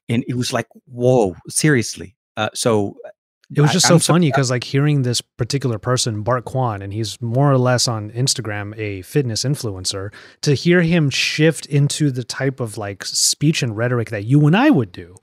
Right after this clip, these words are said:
Speaker 1: Yeah, yeah,
Speaker 2: Where
Speaker 1: yeah.
Speaker 2: the beginning of his video was like,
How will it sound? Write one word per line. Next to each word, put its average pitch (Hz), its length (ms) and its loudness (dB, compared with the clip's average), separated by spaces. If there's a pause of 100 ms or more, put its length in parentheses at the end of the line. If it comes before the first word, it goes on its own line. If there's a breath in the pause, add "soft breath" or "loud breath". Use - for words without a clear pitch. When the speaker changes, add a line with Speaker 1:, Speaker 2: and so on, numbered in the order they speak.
(460)
Speaker 1:
Yeah, 147 140 2
yeah, 139 60 8
Speaker 2:
Where 135 180 6
Speaker 1:
yeah. 120 140 4
Speaker 2:
the 135 160 0
beginning 170 340 4
of 156 60 4
his 139 120 2
video 160 280 4
was 127 220 0
like, 117 320 -2